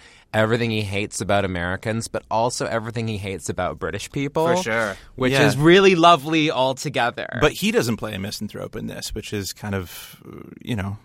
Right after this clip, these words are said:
Speaker 3: I, I think that he played that a lot in Monty Python, but
Speaker 2: Yeah.
Speaker 3: here he, he plays kind of an innocent.
Speaker 2: It's a stretch for him.
Speaker 3: Yeah.
Speaker 2: For sure.
Speaker 1: Mm-hmm.
Speaker 3: Yeah, for sure.
Speaker 1: Yeah, he's less of a dick than he often
Speaker 3: <laughs>
Speaker 1: is.
Speaker 3: Right, yeah.
Speaker 2: Mm-hmm.
Speaker 1: He's still kind of a dick, but
Speaker 3: Yeah.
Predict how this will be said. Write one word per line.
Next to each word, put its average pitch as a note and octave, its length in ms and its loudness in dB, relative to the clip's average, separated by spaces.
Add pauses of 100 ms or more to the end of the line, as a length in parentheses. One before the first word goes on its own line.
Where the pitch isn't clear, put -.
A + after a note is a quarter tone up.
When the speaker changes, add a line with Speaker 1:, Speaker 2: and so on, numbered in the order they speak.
(100)
Speaker 3:
I, A#2 120 0
I A2 100 0
think A#2 220 2
that A2 100 0
he G2 320 -2 (200)
played G2 200 2
that G#2+ 100 -2
a A2 60 -2
lot A2 180 -2
in - 80 -8
Monty - 200 -8
Python, A2 500 -4
but A2+ 160 -6
Speaker 2:
Yeah. D3+ 180 4
Speaker 3:
here B2 160 6
he, A2 280 2
he A#2 140 -4
plays A#2 280 2
kind C#3 160 4
of A#2+ 60 2
an A2 80 2
innocent. - 600 -2
Speaker 2:
It's D3 160 -6
a G3 60 -2
stretch - 340 -4
for G#2+ 200 -4
him. F#2+ 300 -10
Speaker 3:
Yeah. A2 360 2 (340)
Speaker 2:
For B2+ 140 -4
sure. - 220 -6
Speaker 1:
Mm-hmm. C#3+ 340 0
Speaker 3:
Yeah, B2+ 200 -2
for - 180 -12
sure. A2+ 240 -2
Speaker 1:
Yeah, C#3 220 6
he's B2+ 260 0
less C3+ 320 4
of F#3 140 -2
a F#3 80 0
dick A2 640 -6
than G#2+ 180 -4
he G#2+ 260 -10
often A2 480 0
Speaker 3:
<laughs> - 0 -
Speaker 1:
is. - 560 -4
Speaker 3:
Right, G#2+ 300 4
yeah. G#2 260 2
Speaker 2:
Mm-hmm. G#2+ 300 -6
Speaker 1:
He's G#3 160 4
still A#4 240 4
kind D3+ 320 4
of G2 80 -4
a G2 60 -6
dick, - 500 -12
but G#2+ 380 2
Speaker 3:
Yeah. D2+ 240 -4